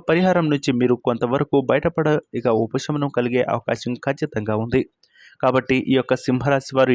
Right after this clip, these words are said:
ఎవరైతే ఉన్నారో చాలా జాగ్రత్తగా ఉండాలి. ముఖ్యంగా మీకు వాహన ప్రమాదం పొంచి ఉండే అవకాశం ఉంది. ఆకస్మిక ప్రయాణాలు ఈ యొక్క కొన్ని రోజుల పాటు మీకు ఉండబోతున్నాయి. ఆకస్మిక ప్రయాణాలతో పాటు అధిక ఖర్చులు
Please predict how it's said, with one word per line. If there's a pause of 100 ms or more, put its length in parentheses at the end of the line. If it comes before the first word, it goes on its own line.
(100)
ఎవరైతే (100)
ఉన్నారో (400)
చాలా (140)
జాగ్రత్తగా
ఉండాలి. (380)
ముఖ్యంగా
మీకు (140)
వాహన (120)
ప్రమాదం
పొంచి
ఉండే
అవకాశం
ఉంది. (580)
ఆకస్మిక (100)
ప్రయాణాలు (240)
ఈ (100)
యొక్క (260)
కొన్ని
రోజుల
పాటు (120)
మీకు (140)
ఉండబోతున్నాయి. (640)
ఆకస్మిక (120)
ప్రయాణాలతో
పాటు (180)
అధిక
ఖర్చులు